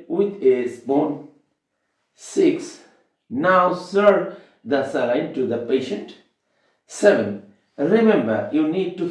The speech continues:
finish the saline within twenty, twenty, twelve hours। আমার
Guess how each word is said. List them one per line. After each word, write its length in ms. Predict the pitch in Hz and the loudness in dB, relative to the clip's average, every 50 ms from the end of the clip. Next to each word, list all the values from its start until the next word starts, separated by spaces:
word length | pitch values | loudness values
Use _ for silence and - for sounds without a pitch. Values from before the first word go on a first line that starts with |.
| - - | -4 -2
finish 300 | 202 202 - 123 101 113 - - - - _ _ _ _ _ _ _ _ _ _ - - 110 | -2 0 0 0 -2 -4 -8 -12 -16 -20 _ _ _ _ _ _ _ _ _ _ -10 -4 -2
the 80 | 127 127 127 - | -2 -2 0 0
saline 440 | 170 175 170 175 175 180 185 175 - - - 131 | 0 2 2 2 0 0 -2 -4 -6 -6 -6 -6
within 260 | 123 123 135 147 - - - | -6 -2 -2 -2 -2 -4 -6
twenty, 280 | - 117 98 - - - - _ _ _ - - | -6 -6 -6 -6 -8 -14 -20 _ _ _ -6 0
twenty, 240 | 160 160 160 151 147 - - - | 0 2 2 0 -4 -6 0 6
twelve 240 | 202 208 208 202 - 127 | 8 8 8 8 4 2
hours। 280 | - - - 98 - - - - _ _ _ _ _ _ _ _ _ _ _ _ _ _ _ _ _ _ _ _ _ _ _ _ _ _ _ _ - 208 | 0 -2 -4 -6 -10 -14 -20 -20 _ _ _ _ _ _ _ _ _ _ _ _ _ _ _ _ _ _ _ _ _ _ _ _ _ _ _ _ 0 2
আমার 180 | 202 226 226 | 4 4 4